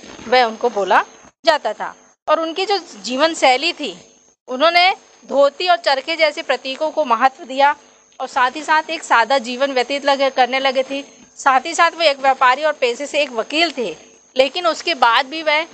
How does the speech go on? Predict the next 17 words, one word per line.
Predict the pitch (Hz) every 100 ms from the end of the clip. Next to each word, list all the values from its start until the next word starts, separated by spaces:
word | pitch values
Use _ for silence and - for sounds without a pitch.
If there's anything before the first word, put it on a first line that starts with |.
| - -
साधारण | 262 240 247 262 294
सी | - 320
सो-, | - 277 247 - 277 254
सूती | 247 262 240 320 320
जो |
धोती, | 254 208 220 302 330 330 - _ _ 254
आ, | 247 247
पहनते | 254 262 254 302 285
थे | 269 339 - _ _ -
और | 233 311 403 - -
वह | 262
अपने | 233 254 254
कार्य | 226 190 202
में | 285 - - _ _ -
लग | 285
जाते | 240 175 170
थे। | 151 -